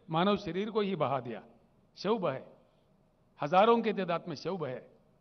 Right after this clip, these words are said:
कोरोना कंट्रोल में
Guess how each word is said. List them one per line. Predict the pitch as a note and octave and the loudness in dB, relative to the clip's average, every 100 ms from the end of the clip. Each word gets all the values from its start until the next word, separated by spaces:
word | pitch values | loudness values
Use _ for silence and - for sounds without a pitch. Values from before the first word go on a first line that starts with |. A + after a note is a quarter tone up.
| _ _ _ _ _ _ _ _ _ _ _ _ _ _ _ _ _ _ _ _ _ _ - | _ _ _ _ _ _ _ _ _ _ _ _ _ _ _ _ _ _ _ _ _ _ 0
कोरोना | F3+ G#3 A3+ | 2 4 4
कंट्रोल | G#3+ F#3+ F3+ G3 G#3+ | 0 -2 -2 0 2
में | A3 C4+ - - | 2 0 -2 -12